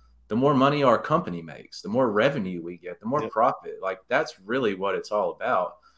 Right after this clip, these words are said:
Speaker 1: um, our organization is just full of people that do real estate in so many different ways that, I mean, it is a buffet when you come here and you wanna figure out, "How do I wanna run my business? What are my strengths? What are my backgrounds?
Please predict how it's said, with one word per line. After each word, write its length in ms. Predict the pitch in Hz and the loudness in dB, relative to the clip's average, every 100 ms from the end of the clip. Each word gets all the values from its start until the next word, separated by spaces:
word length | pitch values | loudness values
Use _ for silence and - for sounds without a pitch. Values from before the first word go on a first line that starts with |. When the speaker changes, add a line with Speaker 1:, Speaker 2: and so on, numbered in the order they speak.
| _ - | _ -8
Speaker 1:
um, 320 | 101 98 92 - | -4 -2 -2 2
our 180 | 127 165 | 4 6
organization 920 | 139 120 95 90 104 113 90 85 87 _ - | 6 4 -2 -2 -2 -2 -8 -12 -14 _ -10
is 160 | 98 | -8
just 180 | 98 95 | -8 -10
full 340 | - 117 139 | -6 2 4
of 180 | 131 - | 4 2
people 340 | 117 117 117 104 | -6 -4 -4 -2
that 260 | 95 90 | -2 -4
do 160 | 107 135 | -2 -2
real 240 | 120 113 | 2 2
estate 380 | 117 - 95 87 | 2 -2 -6 -6
in 160 | 92 90 | -10 -10
so 320 | - 117 147 | -6 -2 0
many 360 | 139 127 104 _ | 0 0 -2 _
different 460 | - 98 - 95 80 | -8 -8 -4 -6 -6
ways 540 | 82 87 104 131 - _ - - _ _ | -8 -2 -2 -2 -6 _ -20 -20 _ _
that, 280 | 101 104 - | 0 2 2
I 60 | |
mean, 220 | 107 107 107 | 0 2 2
it 140 | 135 | 2
is 120 | 120 | 2
a 200 | 95 90 - | 0 -4 -2
buffet 480 | 107 113 - 104 95 | 2 2 2 0 0
when 160 | 90 90 | -2 -4
you 80 | 90 | -4
come 240 | 98 92 | -4 -4
here 300 | 87 82 82 | -4 -4 -6
and 200 | - 95 | -8 -6
you 140 | 95 104 | -2 0
wanna 200 | 101 92 | 0 -2
figure 400 | - 104 95 98 | -4 -4 0 2
out, 300 | 95 92 - _ _ _ _ | 4 4 0 _ _ _ _
"How 260 | - 101 123 | -2 4 6
do 180 | 135 110 | 6 6
I 100 | 107 | 6
wanna 240 | 104 101 | 6 2
run 220 | 95 95 | 2 0
my 160 | 92 90 | 0 -2
business? 440 | 90 87 85 80 | -2 -8 -8 -10
What 160 | 98 113 | 0 2
are 60 | |
my 140 | 127 120 | 4 2
strengths? 540 | - 107 107 104 - | 0 -2 -2 -2 -4
What 120 | 98 | 0
are 80 | 104 | 2
my 160 | 117 110 | 4 4
backgrounds? 840 | 104 101 - 98 98 98 95 - | 4 2 0 -2 0 0 -4 -10